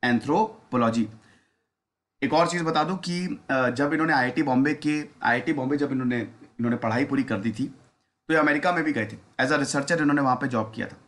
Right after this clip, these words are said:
और वहाँ से इनके पास अच्छी खासी जॉब थी। अपनी जॉब छोड़ के इन्होंने यूपीएससी सिविल सर्विसेज की, क्योंकि भाई, सपना तो यही था ना।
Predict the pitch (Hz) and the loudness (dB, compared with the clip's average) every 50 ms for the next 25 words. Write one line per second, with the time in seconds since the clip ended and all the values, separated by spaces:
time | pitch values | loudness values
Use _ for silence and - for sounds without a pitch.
0 | _ _ _ - 117 113 131 131 151 190 196 - 165 160 151 127 143 151 160 - | _ _ _ -6 -2 0 0 2 2 2 2 0 -2 -2 -2 -2 -2 -2 -2 0
1 | 160 147 139 - 160 160 151 151 143 151 143 135 127 123 - - 110 - - - | 0 0 -2 -2 -4 -2 -2 -2 -2 -2 -2 -2 -2 -2 -4 -6 -12 -12 -14 -18
2 | _ _ _ _ _ _ _ _ 135 139 - 175 175 170 175 175 170 - - 147 | _ _ _ _ _ _ _ _ 0 0 0 0 -2 0 0 0 -2 -2 -2 0
3 | 156 170 170 175 165 160 160 165 151 143 143 143 - 156 143 - 156 139 - 139 | 0 0 0 0 0 0 0 2 2 2 2 2 0 -2 -2 -2 -4 -4 -4 -4
4 | 143 143 143 127 120 113 110 - 120 110 - 160 165 185 165 156 175 175 180 175 | -4 -2 -2 -4 -4 -4 -4 -4 -6 -4 -4 -4 -4 -4 -6 -2 -2 0 0 0
5 | - 139 - - 160 175 175 175 151 147 151 135 131 123 139 - - | -2 -4 -2 -2 -2 -2 0 0 0 0 0 0 -2 -4 -4 -6 -8